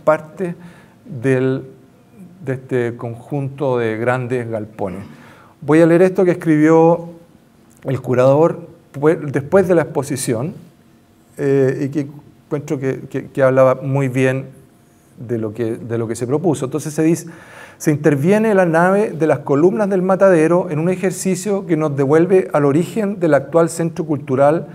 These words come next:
como territorio de sacrificio y muerte. Como primera medida, se sellan las entradas de luz natural del lugar, luego se interviene el espacio dejando en suspensión pesados grupos de televisores análogos,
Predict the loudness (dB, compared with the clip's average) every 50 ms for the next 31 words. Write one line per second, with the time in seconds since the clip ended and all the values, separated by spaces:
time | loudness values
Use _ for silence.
0 | -20 -20 -20 -20 -20 _ -8 -4 -2 -2 -2 0 0 0 0 0 2 2 2 4
1 | 4 2 0 -2 -2 -4 -4 -4 -6 -6 -4 -2 -2 -2 -2 -2 -2 0 -2 -2
2 | -2 -6 -6 -4 0 2 2 2 2 0 -6 -12 -14 -14 -16 -18 -20 _ _ _
3 | _ _ -20 _ _ -20 _ _ _ _ _ -4 -2 -2 0 0 0 2 2 4
4 | 2 2 2 2 2 2 4 4 2 2 0 -4 -10 -8 -8 -4 -2 -2 0 2
5 | 2 2 2 0 0 -6 -10 -6 -2 2 4 6 6 6 6 4 2 -2 -2 0
6 | -2 -2 -2 -4 -2 0 2 2 2 2 0 -2 -4 -4 -4 0 2 2 2 2
7 | 0 -6 -16 -20 -20 -20 _ _ _ -20 -20 _ _ _ -8 -2 0 4 4 6
8 | 6 4 2 0 -2 -4 -2 -2 -2 0 0 0 0 2 0 -2 -2 -2 -2 0
9 | 0 0 0 -4 -4 -4 -2 -2 -2 -2 -2 -4 -6 -6 -8 -8 -8 -6 -8 -8
10 | -8 -6 -4 0 0 0 0 -2 -4 -6 -6 -4 0 2 2 2 2 0 0 0
11 | 2 2 0 0 -2 -4 -4 -2 -4 -4 -2 -2 -2 -2 -2 -4 -4 -2 -2 -2
12 | -2 -2 -4 -4 -2 0 0 0 0 0 -2 -4 -6 -8